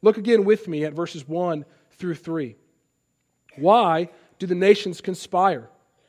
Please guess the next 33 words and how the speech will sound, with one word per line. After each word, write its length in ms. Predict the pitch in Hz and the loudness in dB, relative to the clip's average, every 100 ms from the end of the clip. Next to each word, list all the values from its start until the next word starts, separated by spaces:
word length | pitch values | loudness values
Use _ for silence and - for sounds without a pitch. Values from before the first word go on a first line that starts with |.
| - | -8
and 140 | 180 | -4
the 40 | 180 | -4
peoples 480 | - 214 180 156 | -4 -6 -4 -6
plot 420 | - - 175 180 175 | -8 -4 0 0 -2
in 140 | 160 | -10
vain? 380 | 151 170 139 113 _ _ _ - | -6 -6 -6 -12 _ _ _ -14
The 80 | 151 | -8
kings 400 | - 214 226 220 | 0 2 2 -2
of 80 | |
the 100 | 214 | -4
earth 260 | 170 180 170 | -2 -4 -4
take 260 | - 180 180 | -6 -6 -4
their 140 | 180 | -6
stand, 420 | - 170 156 165 | -6 -6 -4 -4
and 100 | 165 | -4
the 40 | 156 | -6
rulers 460 | 165 214 180 160 | -4 -2 -2 -4
gather 300 | 156 165 180 | -2 -2 -2
together 460 | 175 180 160 160 170 | -6 -6 -4 -4 -6
against 420 | - 151 156 - | -8 -10 -10 -8
the 80 | 180 | -8
Lord, 380 | 180 196 127 - _ _ 147 | -4 -4 -6 -10 _ _ -16
against 640 | 127 185 202 170 170 - _ _ | -6 -2 0 0 -6 -16 _ _
his 180 | 170 185 | -8 -4
anointed 400 | 175 196 202 139 | -2 -2 -4 -12
one. 240 | 113 107 _ _ _ | -16 -20 _ _ _
'Let 140 | 175 220 | 2 4
us 100 | 180 | 2
break 360 | - 202 214 | 2 2 4
their 140 | 175 214 | 2 0
chains,' 500 | - 233 240 226 147 | 2 2 2 0 -4
they 120 | 143 | -8
say, 360 | - 131 113 | -8 -14 -16